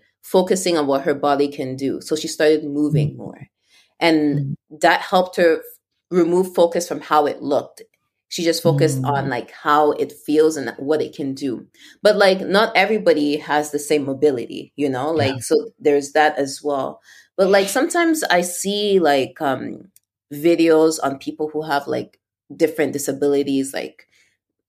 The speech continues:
Speaker 1: like, yesterday I watched a video about a guy who was born without legs. And he was just like,
Speaker 2: Mm.
Speaker 1: "You know what? These are the cards that I'm, I was dealt. I'm gonna make the best of my life." And sometimes just, like,
Speaker 2: Mm.
Speaker 1: having that thought is like,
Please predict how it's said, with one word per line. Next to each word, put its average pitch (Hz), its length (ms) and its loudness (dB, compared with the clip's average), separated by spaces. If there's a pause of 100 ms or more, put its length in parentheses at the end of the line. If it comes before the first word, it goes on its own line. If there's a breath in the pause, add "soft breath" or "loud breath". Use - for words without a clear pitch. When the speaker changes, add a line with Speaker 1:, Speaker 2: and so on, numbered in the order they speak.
(200)
Speaker 1:
like, 156 240 2
yesterday 151 380 2
I 143 40 4
watched 147 300 0
a 139 40 -4
video 139 560 -2 (120)
about 135 240 0
a 131 80 0
guy 131 240 2
who 139 240 -6
was 131 180 -10
born 151 240 0
without 127 320 0
legs. - 460 -4 (480)
And 180 140 0
he 202 80 2
was 196 100 0
just 139 200 2
like, 151 200 2
Speaker 2:
Mm. - 40 -8
Speaker 1:
"You 196 100 0
know 208 120 0
what? 180 240 2
These 196 180 0
are 226 80 4
the 180 100 0
cards 143 420 -2
that 147 100 2
I'm, 120 240 -2
I 127 120 2
was 127 260 -4
dealt. 110 440 -2 (160)
I'm 165 200 2
gonna 175 160 0
make 160 220 0
the 156 60 -2
best 143 300 0
of 151 80 -4
my 139 160 -2
life." 156 460 -6 (360 loud breath)
And 196 160 0
sometimes 262 520 0 (120)
just, 190 220 0
like, 151 140 2
Speaker 2:
Mm. - 20 -8
Speaker 1:
having 160 500 0
that 147 280 0 (200)
thought 156 220 2
is 143 140 -8
like, 139 280 -4